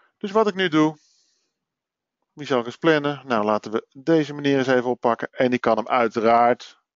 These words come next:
nog steeds, zoals altijd, gewoon slepen. En ik laat hem los achter het juiste project en activiteit.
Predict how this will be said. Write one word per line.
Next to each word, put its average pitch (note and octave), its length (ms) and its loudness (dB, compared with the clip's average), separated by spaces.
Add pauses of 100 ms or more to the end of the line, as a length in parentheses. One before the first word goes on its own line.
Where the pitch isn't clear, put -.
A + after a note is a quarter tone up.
nog G#2+ 180 -20
steeds, A2+ 460 -2
zoals G#2+ 160 -14
altijd, G2 400 -6
gewoon F#2 320 -12 (500)
slepen. C#3+ 640 -2 (200)
En A#2 140 -12
ik A2+ 120 -8
laat A#2 280 4
hem A2 140 -18
los A2 540 -10 (760)
achter A2+ 380 -8
het G#2+ 120 -10
juiste A2 360 0
project G#2+ 460 -4
en B2 120 -10
activiteit. A#2 720 -2